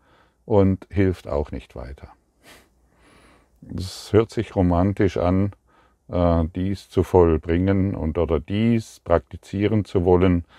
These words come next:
natürlich mit deiner Eva zusammen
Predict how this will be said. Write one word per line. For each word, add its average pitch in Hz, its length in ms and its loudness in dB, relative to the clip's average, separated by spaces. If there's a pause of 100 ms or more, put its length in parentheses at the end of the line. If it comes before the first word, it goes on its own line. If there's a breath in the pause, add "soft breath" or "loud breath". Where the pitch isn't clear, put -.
(320 soft breath)
natürlich 98 560 -4
mit - 180 -4
deiner 78 360 -2
Eva 90 480 0
zusammen 90 680 -2